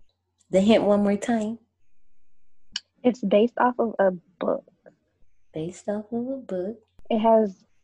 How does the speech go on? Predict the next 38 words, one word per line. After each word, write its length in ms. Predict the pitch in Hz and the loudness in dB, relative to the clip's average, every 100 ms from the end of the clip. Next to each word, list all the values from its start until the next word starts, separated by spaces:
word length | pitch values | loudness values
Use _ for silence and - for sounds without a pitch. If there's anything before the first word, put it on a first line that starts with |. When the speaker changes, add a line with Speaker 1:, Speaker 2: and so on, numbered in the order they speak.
| _ - | _ -6
Speaker 2:
Kevin 320 | - 220 214 | 2 2 2
Costner 640 | - 202 196 - - - | -2 -4 -6 -12 -10 -10
in 120 | - - | -10 -12
it. 180 | - _ _ _ - - | -14 _ _ _ -8 2
Speaker 1:
Oh 220 | 196 175 | 6 8
my 180 | 156 143 | 6 4
gosh. 680 | 143 151 131 131 135 - - _ _ _ | 2 0 0 -2 -6 -8 -14 _ _ _
<laughs> 260 | _ _ 240 - - | _ _ 2 2 2
I'm 220 | 220 185 | 2 4
getting 320 | 185 160 156 | 4 4 4
yelled 340 | 160 160 143 143 | 6 8 6 6
at. 360 | 156 156 - - - - - _ _ _ _ _ - 427 - - - _ - - - | 6 6 2 -8 -20 -20 -20 _ _ _ _ _ -10 -10 -10 -20 -20 _ -20 -20 -4
Um, 720 | 208 220 - 196 170 185 190 - _ _ | 4 6 8 8 8 4 0 -8 _ _
<laughs> 220 | - - 214 320 453 392 - 480 - - _ _ _ _ _ _ 208 | -16 -4 4 6 8 6 6 4 4 -6 _ _ _ _ _ _ 0
I'm 160 | 220 | 0
trying 240 | 208 240 240 | 2 4 4
to 100 | 208 | 4
think 220 | 214 202 | 2 4
of 80 | - | 4
all 200 | 190 196 | 6 6
the 100 | 202 | 4
things 300 | 208 202 196 | 4 4 6
that 160 | 180 | 6
wash 360 | 175 180 190 185 | 6 6 2 -2
on 140 | 190 | -4
the 80 | 180 | -4
shore, 240 | 175 190 190 | -2 0 2
like 480 | 160 147 - - _ _ _ _ _ _ _ - | 0 -4 -8 -20 _ _ _ _ _ _ _ -18
seashells, 840 | - 156 175 - 208 233 285 302 | -8 -8 -8 -8 -6 -4 -4 -2
and 200 | 170 151 | -4 -2
that's 240 | 147 185 - | -2 -4 -4
not 280 | 214 220 208 | -2 -2 -2
nothing. 420 | 214 214 226 247 | -4 -2 -4 -2
That's 220 | 180 185 | -2 -4
not 160 | 196 202 | -6 -6
kicking 360 | 214 220 208 | -6 -4 -2
anything. 680 | 208 214 214 226 226 240 285 | -2 -4 -4 -6 -4 -4 -4
Like, 280 | 220 147 | -4 -6